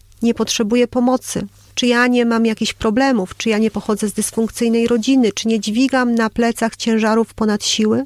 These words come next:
które można byłoby inaczej rozwiązać?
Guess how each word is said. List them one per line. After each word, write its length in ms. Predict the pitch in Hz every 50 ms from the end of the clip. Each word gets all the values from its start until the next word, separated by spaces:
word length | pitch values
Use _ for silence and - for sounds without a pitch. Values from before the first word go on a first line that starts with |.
| _ - - - - - - - -
które 220 | - - 233 226
można 340 | 226 233 240 233 247 262 240
byłoby 380 | 208 240 220 226 214 202 214 -
inaczej 600 | - 202 202 196 202 - - 202 190 185 202 - - - - -
rozwiązać? 760 | 226 214 202 202 202 202 190 190 185 - 185 - - -